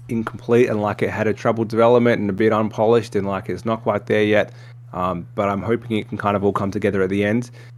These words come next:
Battlefield just felt, like, bland and also not done. Like, it's, it was by far the worst and the one that left me the most disappointed, because Battlefield One was amazing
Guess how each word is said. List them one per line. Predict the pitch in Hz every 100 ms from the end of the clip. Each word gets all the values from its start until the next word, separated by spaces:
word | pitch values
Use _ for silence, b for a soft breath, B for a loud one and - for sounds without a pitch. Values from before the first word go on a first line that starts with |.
| - - -
Battlefield | 127 143 151 131 110
just | 98 101 -
felt, | 107 98 -
like, | - - -
bland | 90 98 98 98 98
and | 73 92 90 -
also | 110 95 -
not | 90 85 -
done. | 82 73 - - -
Like, | 185 -
it's, | -
it | -
was | 101 92 - -
by | 104 98
far | 107 101
the | 98
worst | 92 85 87 -
and | 95 90
the |
one | 92 98 98
that | 98
left | 101 104
me |
the | 95
most | 92 95
disappointed, | - - - 139 165
because | 101 110 95
Battlefield | 139 156 - 104
One | 104 117
was | 98 95
amazing | 90 95 117 131 101 87